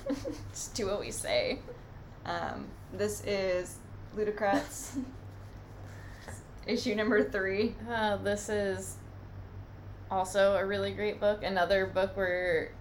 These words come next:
Speaker 2: Gillen and Bonvillain work
Speaker 1: Y-,
Speaker 2: together.
Speaker 1: yeah, <laughs> where the
Speaker 2: Wow.
Speaker 1: the colors are just so perfect, the art is really great, and the story is just fucking ludicrous.
Speaker 2: It is
Speaker 1: <laughs> It
Speaker 2: the
Speaker 1: is.
Speaker 2: silliest thing I've ever read.
Speaker 1: I,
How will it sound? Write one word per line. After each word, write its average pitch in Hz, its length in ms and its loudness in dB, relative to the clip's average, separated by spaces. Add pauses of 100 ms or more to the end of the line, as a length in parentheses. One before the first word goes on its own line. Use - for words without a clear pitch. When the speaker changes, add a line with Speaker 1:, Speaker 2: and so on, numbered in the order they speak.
Speaker 2:
Gillen 208 280 2
and 208 120 -2
Bonvillain 208 420 2
work - 120 2
Speaker 1:
Y-, 240 40 2
Speaker 2:
together. 226 400 6
Speaker 1:
yeah, 220 380 10
<laughs> - 180 8
where 196 360 6 (100)
the 196 280 10
Speaker 2:
Wow. 233 600 -2 (220)
Speaker 1:
the 208 100 4
colors 208 580 8
are 190 140 6
just 196 320 0
so 185 240 4
perfect, 175 600 4
the 170 100 8
art 165 260 6
is 170 180 2
really 170 240 2
great, 165 380 6
and 165 140 0
the 165 80 2
story 175 480 2
is 160 260 2
just - 460 -4 (720)
fucking 233 340 8
ludicrous. 175 760 2
Speaker 2:
It 226 140 4
is 233 120 6
Speaker 1:
<laughs> - 0 -
It 494 760 12
Speaker 2:
the - 80 10
Speaker 1:
is. 392 100 8
Speaker 2:
silliest 233 480 4
thing 226 180 2
I've 202 140 2
ever 190 300 4
read. 190 260 4 (300)
Speaker 1:
I, 214 560 10